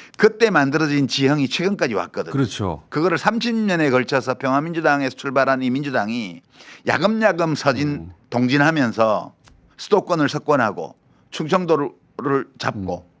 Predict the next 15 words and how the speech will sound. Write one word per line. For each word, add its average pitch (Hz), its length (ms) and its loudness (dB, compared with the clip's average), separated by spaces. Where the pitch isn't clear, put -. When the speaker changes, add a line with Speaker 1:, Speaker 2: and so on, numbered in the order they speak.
Speaker 1:
그건 147 200 -4
충청도 156 360 -2
잡은 135 300 2
거는 117 240 -2
이제 104 340 -2
노무현 139 340 -2
대통령 117 400 -2
때 98 240 0
그 92 320 -6
노무현 127 320 0
후보가 107 460 0
Speaker 2:
음. 90 240 -6
Speaker 1:
그 - 180 -20
행정 135 500 2
수도 - 460 -2